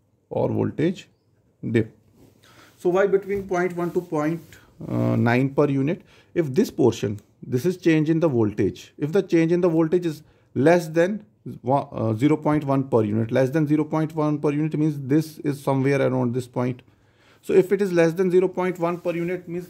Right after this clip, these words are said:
voltage is hardly reducing. Okay, so at that say, time we cannot say this is voltage dip. Okay, so it should be at least, at least the deviation should be minimum point one per unit.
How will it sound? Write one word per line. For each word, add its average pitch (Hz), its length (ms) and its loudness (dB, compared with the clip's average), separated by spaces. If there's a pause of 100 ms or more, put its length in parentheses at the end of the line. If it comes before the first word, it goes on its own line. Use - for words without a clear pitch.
(140)
voltage 139 420 -4
is 170 120 -8
hardly 143 460 0
reducing. 180 540 -2 (640)
Okay, 180 300 -2 (300)
so - 140 2
at 151 140 2
that 170 320 -2
say, 170 260 -6
time 165 220 -2
we 170 80 -4
cannot 165 320 -4
say 147 160 -4
this 127 160 -4
is 135 80 -4
voltage 107 600 -2 (100)
dip. 101 280 -2 (200)
Okay, 156 280 -8 (640)
so - 260 -2
it 151 140 0
should 202 220 -2
be 214 160 0
at 151 200 0
least, 175 480 -4
at 143 160 -4
least 208 220 0
the 190 80 2
deviation 170 400 0
should 165 160 -2
be 170 80 2
minimum 156 360 0
point 131 320 -2
one 120 180 0
per 101 160 0
unit. 95 360 -4